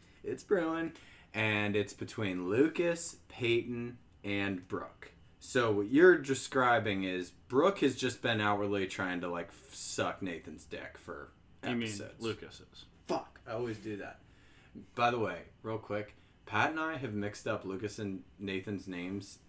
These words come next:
Speaker 1: at least ten times per podcast, and it's miserable to go in and try and
Speaker 2: <laughs>
Speaker 1: edit around us constantly doing that.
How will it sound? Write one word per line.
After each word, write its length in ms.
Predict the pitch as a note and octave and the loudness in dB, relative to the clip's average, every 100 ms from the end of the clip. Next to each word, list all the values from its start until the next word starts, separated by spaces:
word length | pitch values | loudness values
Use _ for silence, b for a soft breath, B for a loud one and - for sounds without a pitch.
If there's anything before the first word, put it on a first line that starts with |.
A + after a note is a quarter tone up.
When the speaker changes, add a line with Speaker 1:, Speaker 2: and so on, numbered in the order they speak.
| - | -10
Speaker 1:
at 120 | G2 | -6
least 220 | G#2+ G#2 | -4 -6
ten 180 | - G2+ | -4 -6
times 360 | G2+ G2+ F#2+ - - | -2 -4 -4 -10 -20
per 300 | - G#2 F2 | -4 -2 -2
podcast, 680 | F2+ F2 E2+ A#2 A#2 - | -4 -8 -6 -6 -6 -8
and 120 | G#2 F#2+ | -8 -8
it's 180 | - | -8
miserable 640 | F#2+ F#2+ G#2 G#2+ A2 A#2+ A2+ | -6 0 0 0 -4 -2 -4
to 60 | |
go 260 | G#2+ G#2+ G2+ | -2 -2 0
in 100 | G2+ | 0
and 140 | F#3 | 2
try 140 | A#2 F#2+ | 2 2
and 120 | G#2 | 0
Speaker 2:
<laughs> 40 | - | -2
Speaker 1:
edit 320 | G#2+ A2 B2 | 0 0 -2
around 560 | A#2 G#2 G#2+ G2+ G#2 A2 - B B B | -2 0 0 0 -2 -6 -12 B B B
us 240 | D3 G3 | 6 6
constantly 680 | - - F#3+ D#3 - E3+ D3+ | 4 4 4 4 2 2 4
doing 340 | C3 B2+ A#2+ G#2 | 4 2 -2 -4
that. 240 | F2+ F2+ | -6 -12